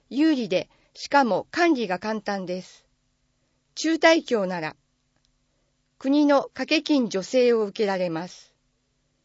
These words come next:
掛け金は全額非課税です。社外積み立てなどで管理が簡単です。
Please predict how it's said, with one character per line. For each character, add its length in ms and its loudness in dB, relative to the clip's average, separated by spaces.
掛 140 -8
け 120 0
金 320 -2
は 220 -2
全 240 6
額 360 2
非 120 -14
課 140 4
税 200 0
で 160 -6
す。 240 -20
社 220 -4
外 240 4
積 200 -4
み 100 2
立 160 2
て 120 -2
な 140 -2
ど 140 -6
で 200 -2
管 220 4
理 140 -2
が 120 -4
簡 220 -6
単 220 -6
で 160 -8
す。 260 -20